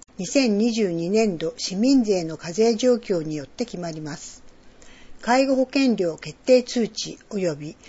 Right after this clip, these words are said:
普通徴収納付書は七月中旬に送付します。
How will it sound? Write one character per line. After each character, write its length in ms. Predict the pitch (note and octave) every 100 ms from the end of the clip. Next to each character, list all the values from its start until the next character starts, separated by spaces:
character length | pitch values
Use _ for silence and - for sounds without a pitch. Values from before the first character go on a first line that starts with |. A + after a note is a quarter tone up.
| -
普 100 | -
通 280 | - C#4 C#4+
徴 300 | C#4 C#4 B3+
収 360 | G#3+ - F3 E3
納 240 | F3+ G#3 A#3+
付 120 | -
書 180 | - G#3
は 140 | G3+ G#3
七 220 | - B3
月 260 | C4 -
中 260 | - A#3 A3+
旬 260 | G#3+ G#3+ G#3
に 160 | A3
送 240 | - G3 F3
付 120 | F3+
し 180 | - E3
ま 140 | D#3
す。 340 | - - -